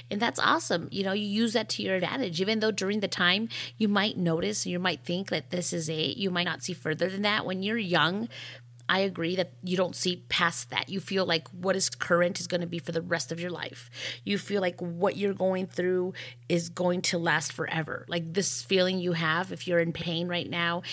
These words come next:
and you feel like this is gonna be it, like, this is how your life is going to be.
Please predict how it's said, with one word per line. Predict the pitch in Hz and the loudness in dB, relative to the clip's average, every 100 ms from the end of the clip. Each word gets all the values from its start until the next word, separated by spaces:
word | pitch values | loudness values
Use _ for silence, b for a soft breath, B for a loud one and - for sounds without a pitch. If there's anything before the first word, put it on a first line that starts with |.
| B - | B -6
and | 170 165 160 160 170 B B B - | -2 0 0 -2 -8 B B B -8
you | 180 185 185 | -4 -2 -4
feel | - 180 180 170 170 | -4 0 4 6 6
like | 160 160 156 | 4 0 -2
this | - 156 | -4 -2
is | 170 165 | -2 0
gonna | 165 | 0
be | 160 170 | 0 0
it, | - - - | -2 -2 -6
like, | 170 - | -4 -2
this | 175 | -2
is | 180 | 0
how | 170 | 2
your | 170 160 | 2 2
life | 156 160 170 | 2 0 -2
is | 170 | -2
going | 160 156 | -2 0
to | 160 | -4
be. | - - 95 | -4 -6 -10